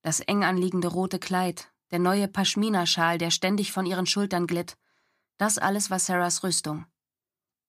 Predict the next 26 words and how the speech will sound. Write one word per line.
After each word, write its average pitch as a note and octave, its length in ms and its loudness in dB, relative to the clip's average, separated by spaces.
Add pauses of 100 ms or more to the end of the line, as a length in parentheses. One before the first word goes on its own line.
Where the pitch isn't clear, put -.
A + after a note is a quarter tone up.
(140)
Sie E3+ 160 -8
zuckte F3+ 320 -2
zusammen, F3 480 2
als - 200 -2
der E3+ 100 -2
Blick F3 260 -4
aus E3 140 -2
den E3 160 -2
unnatürlich F#3 680 0
blauen F3 340 2
Augen F3 300 2
der E3 140 -4
zerknitterten F3 680 -4
alten F3 300 0
Dame F3 260 2
durch E3+ 200 -4
ihren E3+ 180 -4
Schutzschild E3 600 -2
drang. E3+ 360 -2 (1200)
„Sie A#3 240 2
haben G3+ 240 4
geweint.“ D#3+ 540 2 (1300)
Es G3+ 180 0
war G#3+ 100 6
eine G3 180 2
Feststellung. D#3 680 -4